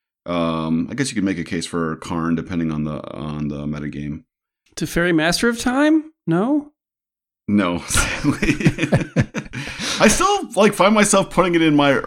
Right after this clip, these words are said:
Speaker 1: like, original seventy-fives, and then I, like, just find a better card, unfortunately. But I think about it a lot, <laughs> uh, weirdly. <laughs> Um, but yeah, so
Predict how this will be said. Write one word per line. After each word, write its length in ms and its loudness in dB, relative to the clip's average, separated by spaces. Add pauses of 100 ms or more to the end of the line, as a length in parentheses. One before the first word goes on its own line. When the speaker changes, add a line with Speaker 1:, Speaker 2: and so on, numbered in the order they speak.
(220)
Speaker 1:
like, 260 0
original 380 4
seventy-fives, 720 2
and 80 -4
then 80 0
I, 20 2
like, 160 0
just 240 -6 (140)
find 180 0
a 40 -4
better 200 -4
card, 360 -6
unfortunately. 720 -4
But 300 -6 (220)
I 60 -4
think 200 2
about 220 0
it 60 -4
a 40 -4
lot, 320 -6 (140)
<laughs> 120 -12
uh, 400 -6
weirdly. 360 -2
<laughs> 1080 -4 (800)
Um, 720 2 (840)
but 100 2
yeah, 160 8
so 560 4